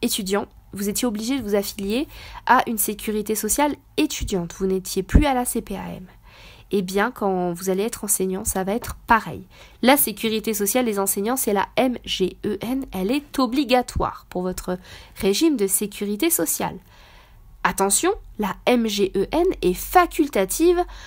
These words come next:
pour la mutuelle. Bon,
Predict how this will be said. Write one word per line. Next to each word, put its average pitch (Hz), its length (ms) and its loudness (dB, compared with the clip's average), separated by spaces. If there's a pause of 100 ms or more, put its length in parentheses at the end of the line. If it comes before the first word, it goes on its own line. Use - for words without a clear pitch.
(300)
pour 339 240 8
la 240 220 4
mutuelle. 233 720 6 (1300)
Bon, - 80 -8